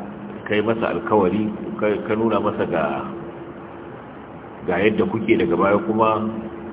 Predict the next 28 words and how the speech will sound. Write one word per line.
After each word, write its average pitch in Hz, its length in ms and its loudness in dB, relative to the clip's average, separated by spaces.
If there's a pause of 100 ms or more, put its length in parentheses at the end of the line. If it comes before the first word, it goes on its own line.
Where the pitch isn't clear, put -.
(200)
lokaci 104 440 0 (120)
guda, 107 400 2 (720)
da 78 160 -8
kila 101 240 2
ma 98 240 2
har 104 240 4
an 104 160 -2
yi 110 40 0
magana 101 600 0
da - 80 -4
iyaye. 92 480 2 (880)
Idan 110 240 2
ba 123 80 8
a 104 80 4
kai 139 160 6
ga 120 80 4
maganar 117 320 4
iyaye 120 400 6
ba, 131 160 4
wannan 123 180 0
duk 120 120 -2 (500)
sh-, - 240 -14
shirme 98 400 0
ne. 90 60 0 (100)
Idan 110 160 0
kawai 113 320 6 (1160)
shi 113 180 4
da 101 80 4